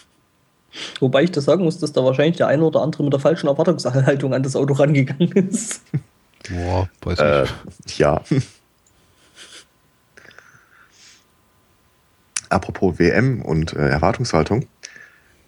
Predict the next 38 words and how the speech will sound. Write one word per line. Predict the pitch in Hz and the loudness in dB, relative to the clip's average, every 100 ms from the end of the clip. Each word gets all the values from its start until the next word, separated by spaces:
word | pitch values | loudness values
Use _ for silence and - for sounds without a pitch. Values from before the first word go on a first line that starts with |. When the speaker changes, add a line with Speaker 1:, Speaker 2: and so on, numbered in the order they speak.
| _ | _
Speaker 3:
Äh, | 82 82 76 | 2 4 2
ich, | - | -2
ich | - | 0
erwarte | 131 127 - | 0 0 0
mir | 120 113 - | 2 2 2
überhaupt | 101 104 123 - | 0 0 0 -2
nichts | 113 165 - | -2 -2 -4
von | - 107 | -2 -2
der | |
Fußball-W | 107 107 - 78 71 | 0 -2 0 0 2
M, | 76 139 - _ _ _ _ _ _ _ _ _ - | 2 0 -4 _ _ _ _ _ _ _ _ _ -16
weil | - 85 80 82 | -6 -2 0 0
Fußball | - 92 82 | -2 -2 0
nicht | 85 | 0
so | - | 0
meins | 67 95 - | 0 0 0
ist. | 95 - - - - - _ - - - | -2 -4 -18 -18 -18 -20 _ -14 -14 -8
Aber | - 127 160 | -2 0 0
ich, | 131 110 | 0 0
äh, | 110 | 0
gucke | 135 131 | 0 2
mit, | 107 104 | 0 0
äh, | 65 95 | 2 2
viel, | 92 - | 2 -6
großen | - 110 131 | -2 0 2
Erwartungen | 92 87 98 95 92 | 2 2 2 0 2
auf | 85 | 0
das | 85 | 0
Jahr | 87 80 | 0 0
zweitausendsechzehn | - 82 76 76 90 - 85 | 0 -2 -2 0 -4 -2 -2
und | 76 | -2
die | - | -4
Schweiz. | - 69 - - _ - - _ _ _ _ _ _ _ _ _ | -2 0 0 -4 _ -20 -20 _ _ _ _ _ _ _ _ _
Da | - 90 | -6 -6
findet | - 117 117 | -2 0 0
nämlich | 107 98 101 - | 0 -2 -2 -8
die | - 87 | -2 0
erste, | - 87 120 - 104 98 | 2 0 0 0 0 0